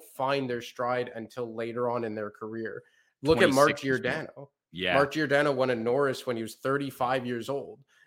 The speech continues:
Speaker 1: Now, this isn't to say that I think Travis Sanheim's gonna be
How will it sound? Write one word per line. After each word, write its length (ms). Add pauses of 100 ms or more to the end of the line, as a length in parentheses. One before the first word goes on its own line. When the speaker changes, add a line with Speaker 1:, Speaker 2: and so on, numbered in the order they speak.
Speaker 1:
Now, 200
this 240
isn't 260
to 140
say 260
that 120
I 60
think 220
Travis 360
Sanheim's 380
gonna 160
be 220